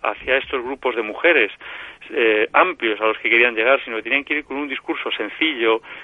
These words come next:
claro, concreto, que tocase las reivindicaciones cotidianas de las mujeres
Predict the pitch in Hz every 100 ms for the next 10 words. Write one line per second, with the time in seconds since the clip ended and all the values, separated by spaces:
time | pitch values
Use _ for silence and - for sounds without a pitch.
0 | - - 139 135 110 - 120 104 147 151
1 | - 107 107 - - - - - 127 -
2 | - 165 - 156 139 135 131 123 123 -
3 | 151 131 117 - - - 127 123 113 135
4 | 147 123 113 110 107 107 - 147 147